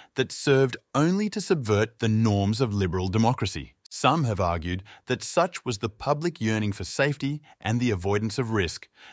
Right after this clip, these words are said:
that we willingly submitted to what one critic described as the dictatorship of the health bureaucracy, and were, in turn, blinded to the emergence of an oppressive authoritarianism. However,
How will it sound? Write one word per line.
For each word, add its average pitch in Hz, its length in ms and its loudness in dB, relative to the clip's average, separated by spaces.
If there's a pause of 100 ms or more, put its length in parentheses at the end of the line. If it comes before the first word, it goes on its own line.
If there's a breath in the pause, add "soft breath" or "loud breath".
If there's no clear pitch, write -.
that 135 140 0
we 147 140 0
willingly 170 540 0
submitted 127 580 -2
to 120 100 -2
what 117 220 -2
one 123 340 0
critic 120 320 -4
described 95 540 0
as 92 320 -2 (420 soft breath)
the 113 120 -2
dictatorship 147 1080 -4
of 104 140 -4
the 101 80 -6
health 101 340 -6
bureaucracy, 92 760 -4 (720 loud breath)
and 107 220 0
were, 104 360 2
in 92 200 -2
turn, 101 420 -2 (220 loud breath)
blinded 110 720 -2
to 120 100 -4
the 101 140 -2
emergence 113 640 0
of 101 180 -6
an 98 60 -2
oppressive 131 500 -4
authoritarianism. 95 1040 -2 (1300)
However, 131 540 2